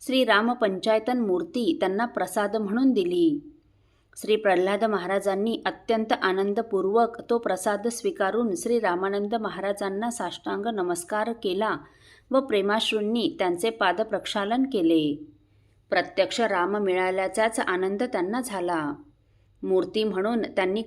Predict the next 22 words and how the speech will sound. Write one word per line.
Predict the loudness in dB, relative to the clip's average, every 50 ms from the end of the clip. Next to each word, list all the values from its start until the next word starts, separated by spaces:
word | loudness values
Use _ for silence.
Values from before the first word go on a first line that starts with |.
| 0
कधीच | 0 0 0 0 -4 -4 -2 -2
या | 0 2 2 2 2
रामरायाकडे | 2 0 0 2 2 2 2 2 0 0 0 -2 -2 -2
पाहिलं | -2 -6 -8 -6 -6 -4 -2 -2 -2
नाही. | -2 -2 -2 0 2 2 4 2 0 0 -4 -10 -16 -20 -20 -20 _ _ _ _ _ -4 -2
गृहदान | -2 0 0 0 4 4 4 4 4 0 0 2
केल्यानंतर | 2 4 4 2 2 0 0 -2 -2 -2 -2 -2 -2 -2
प्रत्यक्ष | -4 -4 -6 -6 -6 -2 -2 -2 -2 -2 -2 -2
रामरायाने | -2 0 -2 -2 -2 0 0 0 2 2 0 0 -2 -4 -4
त्यांना | -4 -4 -2 -2 -2 -4
आपल्याजवळ | -4 -4 -6 -6 -4 0 0 0 2 2 0 0 2 2 0 0 0
मंदिरात | -2 0 0 0 0 0 0 0 0 -2 -2 -4 -6
ठेवून | -8 -4 -4 -2 -2 -2 -2
घेतलं | -4 -4 -6 -6 -4 -4 -4 -4
होतं. | -2 -4 -4 -4 -2 -2 -2 -2 -2 -6 -10 -16 -20 _ -20 -20 _ _ _ -2
आता | 0 2 2 2 2
रामच | 4 4 2 2 2 0 0 -2 -4 -8 -6 -4
त्यांच्याजवळ | -2 -2 -2 -2 -2 -2 0 0 2 2 2 0
कायमचे | 0 -2 -2 0 0 0 -2 -4 -2 0 0 0
राहावयास | 0 -2 -2 -4 -4 -2 -2 -2 -2 -4 -4 -6
आले | -4 -2 -2 -2 -2
होते. | -2 -4 -6 -4 -2 -2 0 0 -2 -4 -6